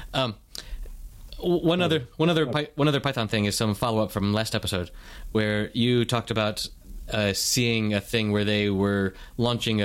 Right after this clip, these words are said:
Speaker 1: YouTube channel and they were upset that they weren't getting paid, uh, for this, <laughs> for this channel.
Speaker 2: Yeah,
Speaker 1: Uh,
Speaker 2: right. Yeah.
Speaker 1: and I saw that. That was
Speaker 2: Did
Speaker 1: a,
Speaker 2: you see it?
Speaker 1: it, that was a, that was a,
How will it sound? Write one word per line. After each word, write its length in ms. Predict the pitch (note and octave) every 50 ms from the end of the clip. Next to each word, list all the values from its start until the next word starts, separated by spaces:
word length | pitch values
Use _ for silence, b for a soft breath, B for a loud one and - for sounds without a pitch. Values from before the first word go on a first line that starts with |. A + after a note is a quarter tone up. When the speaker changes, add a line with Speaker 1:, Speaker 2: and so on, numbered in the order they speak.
| G2+
Speaker 1:
YouTube 300 | G2+ A2+ A2+ - A2+ G2
channel 500 | D#2+ - G#2 G2 G2 F#2+ F#2+ F#2 F#2 G2 - -
and 320 | G2 F#2+ F#2+ F#2+ F#2+ F#2
they 220 | G#2+ - - G2+
were 100 | G2 G2
upset 420 | G2 G2 - - - G#2+ G2+ - -
that 100 | - F#2
they 100 | F2 F#2+
weren't 240 | F#2 F#2+ F#2+ F#2 -
getting 180 | - F#2+ F#2 F2+
paid, 360 | - G2+ F#2+ F#2+ F#2 F2 - B B B B B B B - -
uh, 300 | G2+ G2 F#2 F#2 F2+ F2 F2 F#2+ - -
for 140 | - - G#2
this, 240 | F2+ F#2 - - -
<laughs> 220 | - - - -
for 60 | - C3
this 120 | G3+ F#3
channel. 260 | - A#2+ G#2+ - - B B B B B
Speaker 2:
Yeah, 120 | B F#2+ - - -
Speaker 1:
Uh, 220 | A2 A#2+ A#2 G#2
Speaker 2:
right. 180 | F#2 F2 B B B B B
Yeah. 80 | D3 C3+
Speaker 1:
and 200 | C3+ C3 A#2 - B B B
I 80 | - D3+
saw 180 | E3 - E3
that. 120 | D3 C#3 B2
That 100 | D3+ D#3+
was 100 | E3 C#3+
Speaker 2:
Did 140 | D3 D3+ C#3+
Speaker 1:
a, 40 | C#3
Speaker 2:
you 80 | C3 B2
see 120 | - D3+ D3+
it? 220 | D#3 D#3 - - -
Speaker 1:
it, 220 | - D3+ D#3 D#3 C#3+
that 120 | D3 E3+
was 120 | F3 D3+ C#3
a, 360 | D3+ C#3+ C#3 C3+ C3 C3+ A#2+
that 220 | B2+ B2 B2+ C#3
was 140 | C#3+ C3+ B2
a, 380 | C3+ C3 B2+ B2+ B2+ A#2+ A2+